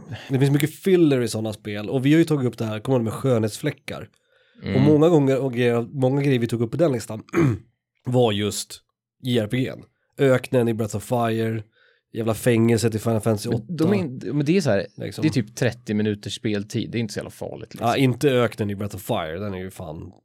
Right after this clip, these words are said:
Speaker 1: i två timmar åt helvete. Men, men, men ja, men jag tror att J R P G
Speaker 2: <laughs> Ja, men jämför, jämför med
Speaker 1: föråldrade.
Speaker 2: tornet i F F tolv, det är halva spelet, typ.
Speaker 1: Ja.
Speaker 2: Det är typ tjugo timmar speltid, liksom.
Speaker 1: Det är sant, det är sant.
Speaker 2: Sju bossar, liksom,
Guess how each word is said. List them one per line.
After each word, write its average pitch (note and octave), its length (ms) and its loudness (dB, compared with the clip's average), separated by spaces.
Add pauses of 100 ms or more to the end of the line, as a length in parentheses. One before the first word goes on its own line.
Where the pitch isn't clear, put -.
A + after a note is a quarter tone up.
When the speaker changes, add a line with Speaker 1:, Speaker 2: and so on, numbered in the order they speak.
(140)
Speaker 1:
i F#2+ 60 -10
två G2 280 -8
timmar G2+ 280 -6
åt F#2+ 100 -10
helvete. E2+ 360 -12 (480)
Men, B2 320 4
men, B2+ 500 2
men C3+ 160 4
ja, A#2+ 260 2
men C#3 120 4
jag C3+ 100 2
tror C#3 100 0
att A#2+ 60 -4
J C3 160 0
R C3 60 4
P C#3 100 -2
G D3+ 80 -2
Speaker 2:
<laughs> D#3+ 40 6
Ja, C#3 80 4
men B2+ 100 0
jämför, B2 160 0 (100)
jämför B2+ 300 0
med G#2+ 100 -4 (260)
Speaker 1:
föråldrade. C3+ 460 4
Speaker 2:
tornet B2+ 400 2
i G#2+ 40 4
F G#2 140 2
F G2+ 120 -6
tolv, G#2+ 280 -2
det A#2+ 60 2
är A#2+ 40 4
halva G2+ 320 0
spelet, - 420 -10
typ. - 120 -14
Speaker 1:
Ja. D3 220 6
Speaker 2:
Det C3+ 60 6
är B2 40 2
typ B2 140 -4
tjugo G#2 440 -2
timmar G#2 440 -4
speltid, G#2 580 -6
liksom. C3+ 220 -4
Speaker 1:
Det B2+ 60 4
är A#2 40 2
sant, F#2+ 360 -8 (120)
det - 60 -12
är A2 40 -8
sant. G2+ 160 -10
Speaker 2:
Sju B2 300 0
bossar, G#2 500 -4
liksom, F#2+ 260 -10